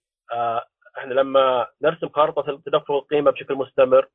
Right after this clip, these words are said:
ونحدد الخطوات المثالية للوصول إلى المنتج بجودة عالية ونكتبها ونثبتها وندرب الموظفين عليها التدريب الجيد،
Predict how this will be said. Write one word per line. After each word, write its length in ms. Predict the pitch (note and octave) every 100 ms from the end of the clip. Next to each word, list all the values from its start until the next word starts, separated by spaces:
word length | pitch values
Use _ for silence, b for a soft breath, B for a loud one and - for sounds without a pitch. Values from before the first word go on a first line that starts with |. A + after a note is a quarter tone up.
| _ _ _ _ -
ونحدد 340 | G#2+ - D3
الخطوات 480 | D3 C3 D3+ C#3+ C#3+
المثالية 840 | C3+ B2+ C3 B2+ D#3+ D#3+ C#3 A2+ A#2
للوصول 420 | B2 A#2+ D#3 C#3
إلى 100 | B2
المنتج 360 | B2+ D3+ D3+
بجودة 360 | B2 C#3 C#3 C3
عالية 460 | C3+ C3+ C3+ C3+ - _ _ _
ونكتبها 520 | A2 A2+ - E3 C#3
ونثبتها 600 | C#3 A#2+ C3 A#2+ E3 -
وندرب 520 | C#3 B2+ B2 A3 G3+ E3
الموظفين 600 | D#3 D3+ C#3 D3 F3 D3
عليها 240 | D3 D3+
التدريب 340 | C#3+ D3 E3
الجيد، 540 | D#3+ C#3+ D#3+ D#3 E3+